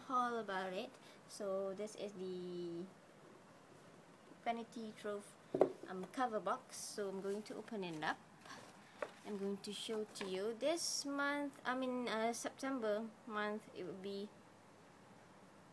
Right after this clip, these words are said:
no, this one is the October ones. Because it says October, <laughs> so yeah, October, not September. It was October. Um, big and bold.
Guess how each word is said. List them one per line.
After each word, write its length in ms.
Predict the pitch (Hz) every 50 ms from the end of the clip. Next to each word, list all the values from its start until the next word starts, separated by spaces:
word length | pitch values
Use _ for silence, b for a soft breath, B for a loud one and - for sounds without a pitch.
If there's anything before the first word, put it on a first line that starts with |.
| - - - -
no, 240 | 302 277 262 226 196 190
this 220 | 220 240 - -
one 100 | 277 240 - -
is 320 | 226 - - - - - - - -
the 80 | 240 208
October 500 | - - - - - 185 180 185 - 226
ones. 460 | 240 254 269 269 285 277 - - - - - - - - - - - - - - - - - - - - - - - - - - - - - - - - - - - - - - - - - - - -
Because 240 | - - 226 214 -
it 120 | - -
says 300 | - - - 196 190 196
October, 400 | - - - - - 180 175 - 233 269 269
<laughs> 40 | 254
so 160 | - - 226 - B B B B B B
yeah, 200 | - 262 240 226 -
October, 400 | - 262 - - 359 269 240 208 - B B B B -
not 120 | 233 269
September. 420 | - 294 277 - 311 247 214 190 - -
It 60 | 107
was 160 | 175 240 - -
October. 400 | - - - 269 240 208 190 196 - - - - - - - - -
Um, 260 | 214 226 226 226 226
big 200 | 220 208 233 -
and 160 | 233 220 214 196
bold. 340 | 214 226 247 254 269 262